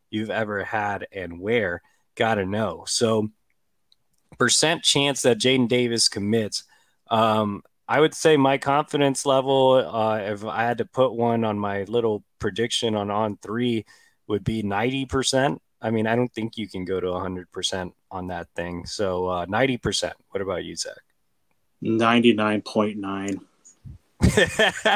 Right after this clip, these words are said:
Speaker 1: Well, there you go. Um, I don't think you can slide it to ninety-nine point nine, but, uh, that's as close to
Speaker 2: You got,
Speaker 1: a hundred as
Speaker 2: you
Speaker 1: you can
Speaker 2: gotta
Speaker 1: get.
Speaker 2: leave that point one off just in case. But
Speaker 1: <laughs>
Speaker 2: I, I, I'm, I'm very confident, let's just say.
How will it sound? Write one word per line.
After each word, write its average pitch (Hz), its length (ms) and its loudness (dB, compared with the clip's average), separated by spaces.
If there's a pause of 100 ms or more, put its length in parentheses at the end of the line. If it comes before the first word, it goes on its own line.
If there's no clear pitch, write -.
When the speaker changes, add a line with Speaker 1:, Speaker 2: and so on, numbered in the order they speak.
(460)
Speaker 1:
Well, 139 340 4 (300)
there 190 180 6
you 202 160 4
go. 170 420 4
Um, 120 480 4
I 139 60 2
don't 214 160 2
think 240 220 2
you 190 100 0
can 156 220 0 (100)
slide 151 500 4
it 110 160 2
to 117 100 -2
ninety-nine 104 560 2
point 104 280 2
nine, 107 300 0
but, 107 360 0
uh, 104 240 2 (140)
that's - 180 0
as - 100 2
close 156 320 4
to 180 200 2
Speaker 2:
You 151 100 6
got, 165 120 4
Speaker 1:
a - 80 -4
hundred 180 120 -2
as - 140 0
Speaker 2:
you 151 80 6
Speaker 1:
you 180 80 8
can 185 80 6
Speaker 2:
gotta 196 160 6
Speaker 1:
get. 185 60 6
Speaker 2:
leave 180 180 6
that 165 200 2
point 147 260 0
one 143 160 2
off 131 260 0
just 127 380 -2
in 120 100 -4
case. 107 480 -4 (180)
But - 360 2 (180)
Speaker 1:
<laughs> - 180 -20
Speaker 2:
I, 139 180 2
I, 127 60 2 (140)
I'm, 131 340 0
I'm 131 160 0
very 107 260 -6
confident, 92 580 -18
let's 104 160 -8
just - 180 -10
say. 107 140 -14